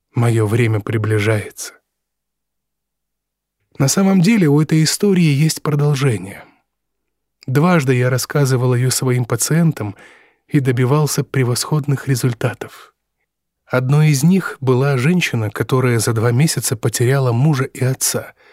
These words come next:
двух самых близких и дорогих ей людей. Она сказала, что уже консультировалась с двумя психотерапевтами —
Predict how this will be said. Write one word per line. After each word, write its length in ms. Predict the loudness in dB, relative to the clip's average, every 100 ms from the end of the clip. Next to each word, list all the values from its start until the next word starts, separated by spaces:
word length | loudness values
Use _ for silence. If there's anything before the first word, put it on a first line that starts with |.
| _ _ _
двух 320 | 0 2 2
самых 360 | 0 0 0 0
близких 580 | 0 0 0 -4 -6 -4
и 40 |
дорогих 500 | -2 0 0 -2 0
ей 160 | 0 2
людей. 500 | 0 -2 -4 -8 _ _ -20 -20 _ _ _ _ _ _ _
Она 220 | 0 2
сказала, 480 | 2 0 2 2 2
что 220 | 0 0
уже 200 | 0 0
консультировалась 840 | 0 0 0 -2 0 0 2 2 0
с 60 | 0
двумя 360 | 2 2 2
психотерапевтами — 1080 | 0 -4 -2 -2 -2 0 -2 -2 -8 -10 -14